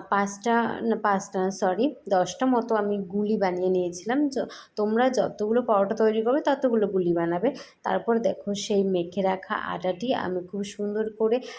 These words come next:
গোল পাকিয়ে একটু গর্ত মতো করে নিলাম। তারপরে ওর মধ্যে আলু দিয়ে, উম, মুখটাকে খুব সুন্দর করে আটকে দিতে হবে আর গোল পাকিয়ে নিতে হবে। তারপরে দেখো আমি এই গোল, উম, আটাটিকে এবার বেলবো,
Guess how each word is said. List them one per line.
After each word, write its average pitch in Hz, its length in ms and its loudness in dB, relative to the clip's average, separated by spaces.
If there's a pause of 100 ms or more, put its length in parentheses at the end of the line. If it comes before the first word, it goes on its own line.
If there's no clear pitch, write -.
(180)
গোল 190 320 4
পাকিয়ে 208 480 0
একটু 202 220 -4
গর্ত 175 380 2
মতো 196 320 0
করে 196 240 2
নিলাম। 202 260 2 (140)
তারপরে 180 420 0 (140)
ওর 190 160 2
মধ্যে 202 420 -2 (400)
আলু 185 320 0
দিয়ে, 214 260 0 (140)
উম, 180 380 -2 (460)
মুখটাকে 214 440 0
খুব 220 160 -4
সুন্দর 202 500 0
করে 220 240 2 (220)
আটকে 175 340 -6
দিতে 202 260 -4
হবে 196 300 -2 (120)
আর 202 180 0
গোল 226 220 6 (100)
পাকিয়ে 185 360 -2
নিতে 180 240 -2
হবে। 180 300 0 (460)
তারপরে 180 420 0
দেখো 190 380 -2 (380)
আমি 185 300 2 (160)
এই 180 180 2 (160)
গোল, 180 240 4 (200)
উম, 185 280 -2
আটাটিকে 180 540 -4 (140)
এবার 170 260 0 (140)
বেলবো, 220 360 4